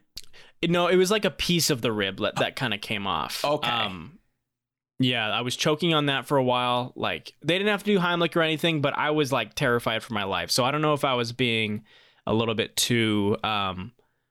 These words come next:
Speaker 1: uh, like, "Oh my God, I'm gonna die," when I'm actually not gonna die, but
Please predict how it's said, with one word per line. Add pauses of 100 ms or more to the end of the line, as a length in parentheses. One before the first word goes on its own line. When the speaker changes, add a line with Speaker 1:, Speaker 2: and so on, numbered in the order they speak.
(720)
Speaker 1:
uh, (480)
like,
"Oh
my
God,
I'm
gonna
die,"
when
I'm
actually
not
gonna
die,
but